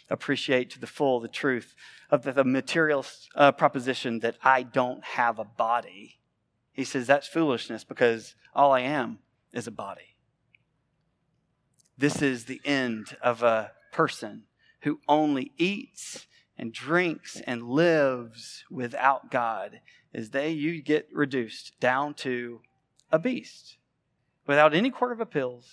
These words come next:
and just knowing that you will die. We know that Jesus Christ will judge us. We know that Jesus says that I am the resurrection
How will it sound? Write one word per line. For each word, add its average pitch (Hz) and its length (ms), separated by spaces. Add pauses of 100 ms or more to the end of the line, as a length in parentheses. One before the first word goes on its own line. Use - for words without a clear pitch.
and 139 400
just 160 260
knowing 131 280
that 123 120
you 143 380 (280)
will 120 460 (180)
die. 101 180 (1900)
We 156 100
know 151 120
that 135 160
Jesus 120 580
Christ - 680 (800)
will 123 340
judge 110 560
us. - 600 (1080)
We 143 200
know 135 280
that 123 460 (400)
Jesus 143 420
says 120 400
that 123 200
I 127 340
am 127 440 (260)
the 135 100
resurrection 143 1120